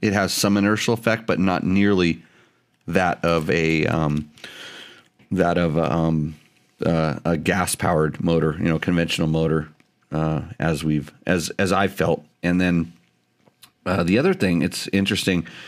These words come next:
Somebody asked me if, like, when I'm riding in the sand, if the rear wheel spinning up adds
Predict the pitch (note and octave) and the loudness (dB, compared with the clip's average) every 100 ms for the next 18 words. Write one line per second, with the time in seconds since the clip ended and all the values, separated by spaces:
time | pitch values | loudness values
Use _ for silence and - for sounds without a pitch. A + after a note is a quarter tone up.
0 | - - - - C3+ F3 C#3 B2+ - A#2+ | -20 -20 -16 -2 0 2 2 0 0 2
1 | D#2 G2+ - - - - - - - F#2 | 2 0 -2 -10 -18 -20 -20 -16 -4 -2
2 | G#2+ G#2+ G#2 F#2 G2+ G#2+ G#2+ F#2 - E2+ | 0 2 2 2 2 2 2 2 0 0
3 | F2+ A#2+ - - - D#2+ F2 G2+ G2+ B2+ | 0 0 -2 -2 -2 -2 -2 0 2 4
4 | G#2 G2+ A2+ A2+ - G#2 F#2+ F2+ E2+ F2 | 4 2 2 2 2 2 2 2 2 -2
5 | - _ - F2+ F2 E2 - | -10 _ -4 -2 0 0 -4